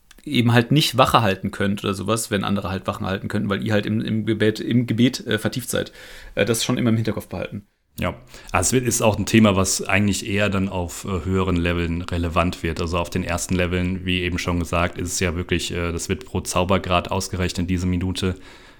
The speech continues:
Speaker 2: Ja, da habt ihr halt nur Level eins und Level zwei, da geht das alles schon, ne? Aber wenn ihr mehr Zauber bekommt und so weiter und, äh,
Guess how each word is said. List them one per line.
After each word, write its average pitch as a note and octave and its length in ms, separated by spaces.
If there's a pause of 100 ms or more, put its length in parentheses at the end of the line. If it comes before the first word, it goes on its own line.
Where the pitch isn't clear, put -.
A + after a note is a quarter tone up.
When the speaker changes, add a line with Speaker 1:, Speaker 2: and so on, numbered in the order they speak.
(120)
Speaker 2:
Ja, - 240 (160)
da E2 140
habt - 180
ihr F2+ 80
halt E2+ 140
nur F2+ 120
Level F2 240
eins E2+ 240
und F2 60
Level E2 220
zwei, E2 280
da D#2+ 100
geht F2+ 200
das E2+ 160
alles E2+ 260
schon, D#2+ 220
ne? F2+ 180
Aber F2 220
wenn F2 120
ihr F2 100
mehr F2+ 240
Zauber F#2 320
bekommt G2+ 480
und G#2 160
so G2 100
weiter F2+ 540
und, F2 380
äh, E2+ 280